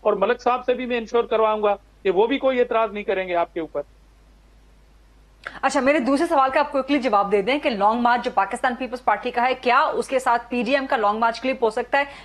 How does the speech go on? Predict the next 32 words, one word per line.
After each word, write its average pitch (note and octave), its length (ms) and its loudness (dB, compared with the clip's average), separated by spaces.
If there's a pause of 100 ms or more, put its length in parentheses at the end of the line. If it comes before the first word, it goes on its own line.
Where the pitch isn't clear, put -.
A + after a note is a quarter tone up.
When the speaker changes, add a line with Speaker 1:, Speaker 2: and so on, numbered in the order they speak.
Speaker 2:
फिर C4 80 0
मैं B3 100 2
अली A#3 180 0
परवेज A3+ 280 0
साहब G3+ 160 0
से A3 120 -8
यही G3 120 -4
सवाल E3 240 -6
करती D#3 320 -12
हूँ। F#3 80 -18 (300)
Speaker 1:
जी, B3+ 220 -6 (800)
जी, B3+ 180 -2 (160)
जी, B3+ 320 -2
जी, A#3 140 -2
गरीदा, F#3 520 2
देखें, G#3 340 0
अ, - 60 -8 (480)
पीडीएम G3 520 0
भी A3+ 140 0
opposition G3+ 520 0
का F#3 180 2
एक E3+ 140 0
इतिहाद D3+ 480 0
है, E3+ 120 4
अ, - 140 -4
गो E3+ 340 2
के G#3 100 0
हमारे G3 280 2
दरमियान F#3+ 340 -2
इख्तिलाफात F#3 520 -2
की G3 60 -10
बुनियाद F3 300 -2